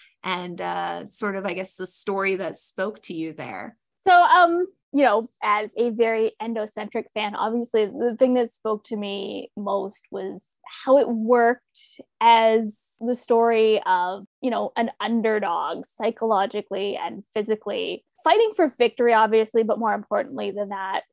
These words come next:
Speaker 2: like, sort of fighting for some sort of, like, repentance or redemption with almost, like, this Catholic fervor
Speaker 1: <laughs>
Speaker 2: at times that <laughs> th-, those chop battles became less of a, like,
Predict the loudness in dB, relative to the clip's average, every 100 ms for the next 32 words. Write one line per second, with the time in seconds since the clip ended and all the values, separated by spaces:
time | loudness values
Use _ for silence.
0 | -2 -2 -4 2 6 8 6 4 _ _
1 | _ _ _ -2 2 4 2 0 -4 -4
2 | -6 -8 -6 -4 -4 -2 -2 0 0 -4
3 | -6 -6 -4 -4 _ _ -6 -6 -8 -16
4 | -14 -12 -12 -14 -14 -6 -4 -2 -4 -8
5 | -10 -10 -12 -10 -10 -8 -8 -8 -8 -4
6 | -2 2 2 0 -4 -4 -6 -8 -18 -8
7 | -6 -4 -6 -8 -14 -8 -2 2 2 0
8 | -4 -6 -2 0 4 6 8 8 6 2
9 | -14 -4 6 8 10 8 4 0 2 4
10 | 4 8 8 10 10 10 8 2 -18 -2
11 | 4 6 4 4 4 4 2 0 -6 -10
12 | -4 -2 0 0 0 -4 _ _ _ _
13 | 0 4 4 4 4 4 6 6 4 4
14 | 0